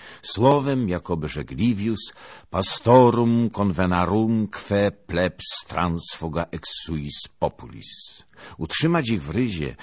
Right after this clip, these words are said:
zmienić w spokojnych osadników i wtłoczyć w karb osiadłego życia mógł tylko taki lew,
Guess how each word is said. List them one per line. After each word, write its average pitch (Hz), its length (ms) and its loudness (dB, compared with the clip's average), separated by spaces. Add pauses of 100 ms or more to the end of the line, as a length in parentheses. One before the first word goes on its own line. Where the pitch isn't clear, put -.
(140)
zmienić 101 640 0
w - 160 -10
spokojnych 87 560 -2
osadników 78 800 -6 (180)
i 85 60 -8
wtłoczyć 95 520 -4
w - 100 -14
karb 95 340 -4
osiadłego 78 500 -6
życia 92 380 -6 (360)
mógł 110 340 2
tylko 98 400 -2
taki - 380 -6
lew, - 560 -10